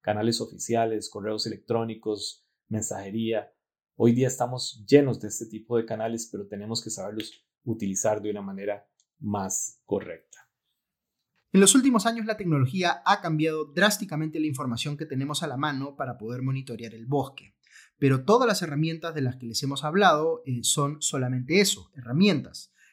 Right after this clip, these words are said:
Speaker 2: Detrás de ellas tiene que haber personas preparadas para utilizarlas, un sistema judicial que funcione,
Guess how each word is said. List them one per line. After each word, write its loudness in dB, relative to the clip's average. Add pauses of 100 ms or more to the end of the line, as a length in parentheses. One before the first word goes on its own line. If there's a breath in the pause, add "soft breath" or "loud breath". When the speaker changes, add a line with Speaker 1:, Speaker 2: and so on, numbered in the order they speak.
(100)
Speaker 2:
Detrás 4
de 0
ellas 2
tiene -6
que -6
haber -2
personas 0
preparadas -6
para -12
utilizarlas, 2
un 0
sistema -2
judicial -6
que -18
funcione, 2